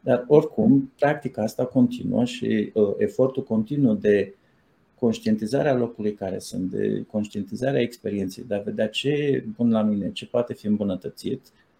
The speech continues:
dorința asta de îmbunătățire permanentă poate să mă ajute să merg mai departe. După care, în loc să mă concentrez doar pe bucata asta pe care sunt eu acum, pe felia asta, ar trebui să văd ce fac ăștia dinaintea mea,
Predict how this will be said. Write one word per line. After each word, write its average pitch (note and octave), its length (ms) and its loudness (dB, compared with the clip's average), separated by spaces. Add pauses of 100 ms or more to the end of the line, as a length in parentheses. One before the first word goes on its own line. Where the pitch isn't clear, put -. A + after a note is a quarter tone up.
dorința B2+ 380 2
asta A#2 200 -4
de G#2+ 120 -2
îmbunătățire G#2 960 0
permanentă F#2 640 0
poate - 340 -4
să - 140 -12
mă A3+ 120 0
ajute - 380 -8
să E3+ 380 -2 (500)
merg D#3 300 4
mai D3+ 180 6
departe. C3 500 0
După - 280 -4
care, C#3 580 4
în A#2+ 140 4
loc D3+ 200 0
să - 120 -6
mă C3+ 240 4
concentrez A#2+ 600 -2
doar D3 240 2
pe D3+ 220 2 (140)
bucata G#2+ 380 2
asta - 540 -2
pe - 80 -6
care G2+ 240 0
sunt G#2 280 -2
eu F#2+ 60 0
acum, - 380 -6
pe - 100 -20
felia G#2 320 -2
asta, - 380 -8 (340)
ar - 80 -20
trebui F#3 220 -6
să F3+ 140 -8
văd E3 300 -4
ce - 120 -6
fac - 240 -10
ăștia - 220 -4
dinaintea B2 680 2
mea, - 340 0